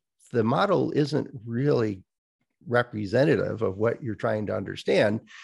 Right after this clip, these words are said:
you can be misled. And, and everybody has probably heard of, um,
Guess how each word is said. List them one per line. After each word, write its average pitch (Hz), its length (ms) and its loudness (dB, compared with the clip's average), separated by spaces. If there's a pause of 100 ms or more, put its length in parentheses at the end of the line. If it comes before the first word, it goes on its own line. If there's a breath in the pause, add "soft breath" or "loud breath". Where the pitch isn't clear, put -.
(340 loud breath)
you 143 160 2
can 147 140 4
be 123 160 4
misled. 110 500 0 (880 soft breath)
And, 107 320 4
and 107 420 0 (200)
everybody 117 420 2
has 101 200 -8
probably 110 340 0
heard 113 300 0
of, 110 220 0 (480 soft breath)
um, 101 440 -2